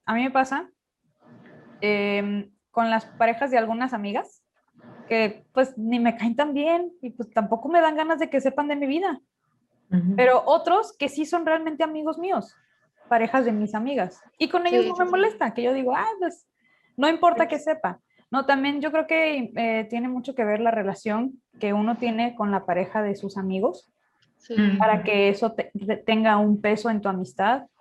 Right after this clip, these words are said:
Speaker 1: y en la comunicación en tu amistad, ¿o no?
Speaker 3: Sí, sí, sí.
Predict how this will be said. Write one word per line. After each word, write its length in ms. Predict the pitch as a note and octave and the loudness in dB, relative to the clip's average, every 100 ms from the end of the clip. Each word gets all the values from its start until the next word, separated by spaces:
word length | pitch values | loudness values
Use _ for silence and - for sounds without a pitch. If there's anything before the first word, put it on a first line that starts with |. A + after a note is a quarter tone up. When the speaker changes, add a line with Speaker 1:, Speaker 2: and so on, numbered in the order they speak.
| - | -6
Speaker 1:
y 100 | G3 | -2
en 100 | F#3+ | 0
la 100 | F#3+ | 0
comunicación 760 | G3 F#3 F3+ F3+ G3+ A3 G#3+ _ | -2 -4 -4 -4 -2 -2 -4 _
en 200 | - G3 | -2 -2
tu 60 | F#3+ | -2
amistad, 540 | F3 F#3+ A3+ A#3 A#3 - _ _ | -4 -2 0 0 -2 -18 _ _
¿o 80 | F3 | -4
no? 240 | E3+ - _ _ _ _ _ _ _ | -4 -6 _ _ _ _ _ _ _
Speaker 3:
Sí, 440 | - A#3 A#3 A#3+ A#3 | -6 0 4 4 2
sí, 140 | A3+ | 0
sí. 260 | G#3 A3 | -4 -6